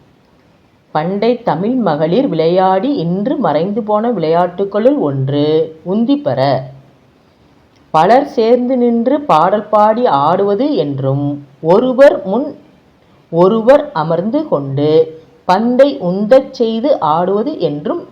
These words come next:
இருவகையாக கூறுகின்றனர். ஆர் என்பது நாலு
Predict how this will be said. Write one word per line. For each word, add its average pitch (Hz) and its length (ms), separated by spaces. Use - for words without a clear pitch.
இருவகையாக 175 840
கூறுகின்றனர். 147 920
ஆர் 165 600
என்பது 190 680
நாலு 214 500